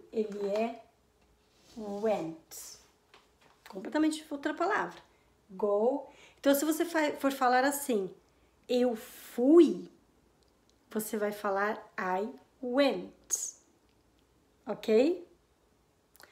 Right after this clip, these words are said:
"I went to the movies yesterday." Eu fui ao cinema. Você pode falar cinema, aqui a gente não usa, tá? Quando você fala que você foi,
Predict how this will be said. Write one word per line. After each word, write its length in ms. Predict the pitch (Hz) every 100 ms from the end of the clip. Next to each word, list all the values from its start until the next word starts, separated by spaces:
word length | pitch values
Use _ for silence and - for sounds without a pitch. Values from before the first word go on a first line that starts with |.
| _ _ _ _ -
"I 200 | 208 220
went 560 | 220 240 277 311 - -
to 100 | 233
the 120 | 262
movies 920 | 240 254 247 202 165 - - - - _ _ -
yesterday." 680 | 185 170 - 175 135 - - _ _ _ _ -
Eu 200 | 196 185
fui 600 | - - 196 226 277 -
ao 220 | - 180 185
cinema. 920 | - - 254 262 202 185 180 185 175 _ _ _ _ _ _ _ - - _ _
Você 140 | - 311
pode 260 | 349 349
falar 240 | - 302 294
cinema, 520 | 285 302 311 294 254
aqui 360 | 220 240 - 294
a 40 |
gente 300 | 294 285 -
não 180 | 311 233
usa, 200 | 185 185
tá? 140 | 202
Quando 140 | 226 220
você 100 | 254
fala 200 | 226 202
que 120 | 202
você 240 | 190 196
foi, 340 | - - 254